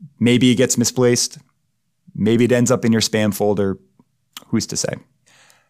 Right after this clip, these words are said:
That's it for today. Thanks for taking some time to, uh, spend with me. I appreciate it. Hope you got something out of this. If you do wanna connect, my email address is steven at S J Lincoln dot com, and that will go directly to me. Or you can visit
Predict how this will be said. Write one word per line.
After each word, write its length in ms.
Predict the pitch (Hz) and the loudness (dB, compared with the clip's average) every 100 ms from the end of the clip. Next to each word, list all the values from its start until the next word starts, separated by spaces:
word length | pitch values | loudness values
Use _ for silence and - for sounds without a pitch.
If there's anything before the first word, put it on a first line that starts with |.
| _ - | _ -6
That's 300 | 131 143 156 | -2 0 2
it 120 | 175 | 0
for 120 | 175 | 0
today. 320 | 151 165 165 | 0 2 2
Thanks 240 | 170 262 254 | 2 0 0
for 80 | 127 | 0
taking 260 | 135 131 | 0 -2
some 140 | 117 120 | -2 -2
time 300 | 123 123 123 | 0 0 -2
to, 300 | - 117 110 | -2 0 2
uh, 240 | 107 107 | 2 0
spend 480 | - - - 160 175 | -2 -4 -2 0 2
with 180 | 170 147 | 0 0
me. 180 | 156 180 | -2 -2
I 80 | |
appreciate 360 | 131 - 135 170 | -2 -2 -2 0
it. 20 | |
Hope 140 | 135 123 | 0 0
you 80 | |
got 160 | 120 117 | 0 -2
something 260 | 123 110 117 | -4 -2 0
out 140 | 120 | 0
of 60 | 120 | 0
this. 220 | 127 - - _ _ - | -2 -4 -12 _ _ -2
If 200 | 156 202 | 0 2
you 120 | 190 | 2
do 140 | 165 | 2
wanna 200 | 190 180 | 0 0
connect, 540 | - 151 185 208 - - | -2 -2 -2 -4 -10 -4
my 220 | 117 123 | -2 0
email 320 | 143 143 151 | 2 2 0
address 400 | 143 147 175 185 | -2 -2 -2 -4
is 300 | - 110 95 - | -4 -6 -6 -8
steven 580 | - - 147 175 190 - | -10 -4 -4 -2 -4 -4
at 200 | 104 92 - | -8 -8 -8
S 180 | 110 - | -8 -4
J 180 | 120 | -2
Lincoln 540 | 107 107 117 135 135 127 | -2 -2 -2 -2 -2 -4
dot 220 | - 92 | -8 -10
com, 440 | - 143 160 165 139 _ _ _ | -4 0 0 0 -4 _ _ _
and 220 | - 98 | -8 -2
that 160 | 107 104 | -2 0
will 140 | 151 | 0
go 180 | 180 135 | 2 2
directly 320 | 113 120 - | 0 -4 -6
to 120 | 110 131 | -6 -2
me. 200 | 185 165 - _ _ | -2 -4 -12 _ _
Or 140 | 123 | 0
you 80 | 120 | 2
can 160 | 113 113 | 2 2
visit 360 | 120 110 113 | 2 0 -4